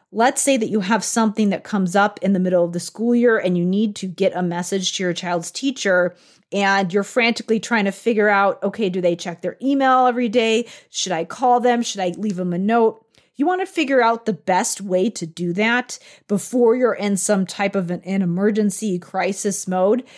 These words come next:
so that if you want to communicate with them and let them know something that's going on or ask them a question, you know how to do that. So figure out their preferred mode of communication and also let them know the best way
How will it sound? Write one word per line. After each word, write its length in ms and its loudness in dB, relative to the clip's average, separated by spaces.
so 160 0
that 160 4
if 180 -2
you 80 2
want 140 2
to 120 0
communicate 600 -2
with 240 0
them 440 2
and 160 2
let 200 2
them 200 4
know 520 4
something 440 0
that's 160 -2
going 280 -2
on 180 2
or 80 0
ask 280 0
them 100 2
a 40 2
question, 640 -2
you 200 4
know 240 4
how 320 2
to 180 -10
do 240 -8
that. 440 -10
So 180 0
figure 360 2
out 240 2
their 160 2
preferred 600 -2
mode 340 -2
of 180 -6
communication 920 -2
and 220 -4
also 580 2
let 380 0
them 300 4
know 340 4
the 100 0
best 480 -4
way 400 2